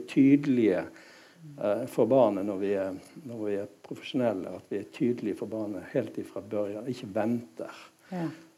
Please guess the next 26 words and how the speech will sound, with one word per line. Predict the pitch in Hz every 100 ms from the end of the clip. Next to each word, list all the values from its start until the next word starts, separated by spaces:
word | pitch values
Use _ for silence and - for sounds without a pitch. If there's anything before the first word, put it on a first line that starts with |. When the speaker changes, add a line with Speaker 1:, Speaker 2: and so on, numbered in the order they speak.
| _
Speaker 1:
men | - 104
tar | -
Speaker 2:
Mm. | 104
Speaker 1:
barnet | 110 117
med | 104 107
i | - -
starten. | - - _ _ _ _
Ja. | - - - - - - - - _ - -
Speaker 2:
<clears throat> | - 240 202 202 170 151 135
Speaker 1:
Det, | 131
nå | 135
ble | 117
jeg | 110
litt | 110
engasjert, | 107 101 - - - -
for | -
det, | 117 117 110
det |
Speaker 2:
Ja, | 226
Speaker 1:
er | 294
Speaker 2:
fint. | 107
Speaker 1:
veldig | 110 107
viktig. | 104 226 - - 226 220 220 - 220
Speaker 2:
<laughs> | - - -
Ja, | 160
det, | 196